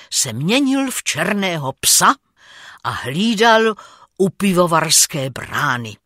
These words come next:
Tak by jim to zajisté vydrželo ke vší spokojenosti, kdyby se tetky a matičky neobrátily zas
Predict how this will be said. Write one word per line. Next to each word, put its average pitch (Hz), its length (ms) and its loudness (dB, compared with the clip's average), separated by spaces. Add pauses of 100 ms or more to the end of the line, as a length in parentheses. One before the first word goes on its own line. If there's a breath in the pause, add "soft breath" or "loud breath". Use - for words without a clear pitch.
(800 loud breath)
Tak 202 240 -4
by 185 120 -4
jim 302 340 0
to 302 180 -4
zajisté 254 880 2
vydrželo 240 680 2
ke 247 180 0
vší - 280 -4
spokojenosti, 165 1080 0 (600 loud breath)
kdyby 220 440 -4
se 160 320 2
tetky - 500 -4
a 123 100 -2
matičky 202 880 -2 (340 loud breath)
neobrátily 208 1160 2
zas 233 560 4